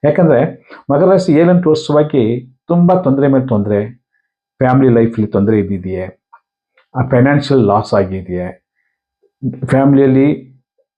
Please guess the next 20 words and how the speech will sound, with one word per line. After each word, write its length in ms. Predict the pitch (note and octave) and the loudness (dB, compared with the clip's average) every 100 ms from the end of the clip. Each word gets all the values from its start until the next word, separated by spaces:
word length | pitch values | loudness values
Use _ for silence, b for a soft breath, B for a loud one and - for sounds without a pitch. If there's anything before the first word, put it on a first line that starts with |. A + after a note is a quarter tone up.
| _ _ _ _ _ _ _ | _ _ _ _ _ _ _
ಆ, 300 | - - - B2 C3 - | -14 -8 -4 -2 -2 -2
ಆಮೇಲೆ 240 | C3+ B2+ B2 | 0 2 2
ಮತ್ತೆ 280 | A#2+ B2+ | 2 2
ರಿಲೇಟಿವ್‌ನಲ್ಲಿ 960 | A#2+ A2 C#3 C#3 C3+ A#2+ A2+ A#2+ B2 - | 0 2 0 2 2 2 2 2 -2 -4
ತುಂಬಾ 200 | A#2+ B2 | -2 -2
ತೊಂದರೆಗಳಾಗಿರ್ತವೆ. 1300 | A2 G2+ A2+ A2 F#2+ F2+ F#2 F2+ - F#2 F#2 - - | -2 -2 0 -2 -4 -6 -10 -12 -6 -4 -4 -8 -2
ಇಂಥ 180 | D3 C3+ | -2 2
ವಿಷಯ 320 | D#3 C3 D3+ | 0 0 0
ಎಲ್ಲ 100 | C#3 | 0
ಆಗಿರ್ಬೇಕು, 920 | C#3 A2 B2 A#2+ G2+ G2 C3+ E3+ - A2 | 0 2 2 2 0 -2 -4 -6 -6 -4
ಅದು 400 | A2 G#2 G#2+ G#2+ | 0 0 0 -4
ರಿಪೀಟ್ 280 | C3 C3 | -4 -2
ಮಾಡೋದು 280 | G#2+ G2 F#2 | 0 0 -2
ಬೇಡ. 200 | F#2+ G2 F#3 - b b b b _ | 0 0 -2 -6 b b b b _
But 200 | B2 A#2 - C3 | -4 -4 -4 0
ಇದೇ 240 | B2+ D#3+ | 2 2
ಸಿಚುವೇಶನ್ 680 | D#3+ A#2+ A2+ G2+ - E3+ - - | 0 -2 0 0 -2 -6 -6 -2
ಮಾರ್ಚ್ 400 | A2+ C#3 - - | 0 0 -2 -10
ಆದ್ಮೇಲೆ 920 | A#2 A#2 C3+ A2+ F#2+ G#2 D#3 - _ _ | -4 0 2 2 0 -2 -2 -8 _ _
ಇರೋದಿಲ್ಲ. 520 | B2 A#2+ A#2 G#2+ G2+ | 0 2 2 2 0